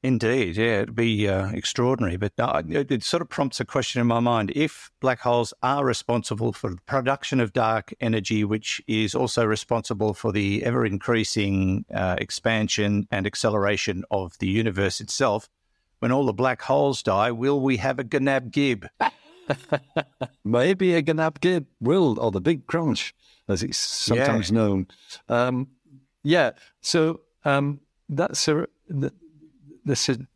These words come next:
Speaker 2: th-, that is a really good question. And my guess is the answer's no. And the reason for
Speaker 1: Okay.
Speaker 2: that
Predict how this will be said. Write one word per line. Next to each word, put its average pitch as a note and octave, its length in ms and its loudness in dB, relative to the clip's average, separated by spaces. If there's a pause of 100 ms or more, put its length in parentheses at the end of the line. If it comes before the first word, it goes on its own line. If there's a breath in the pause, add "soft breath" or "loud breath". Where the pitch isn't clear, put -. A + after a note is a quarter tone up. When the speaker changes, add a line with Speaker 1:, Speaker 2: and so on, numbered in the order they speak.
Speaker 2:
th-, C#3 140 0 (260)
that D#3 320 -2
is C#3+ 120 2
a D3 80 2
really D3 240 4
good A2+ 200 -2
question. G#2 460 -2 (300)
And B2+ 320 -2 (220)
my C3 320 2
guess E3+ 400 -2
is A2 220 2
the B2 100 2
answer's A2+ 400 0
no. G2+ 500 0 (500)
And G#2+ 120 -2
the A#2 80 2
reason B2+ 320 0
for C#3 100 0
Speaker 1:
Okay. B2+ 60 2
Speaker 2:
that D3+ 280 2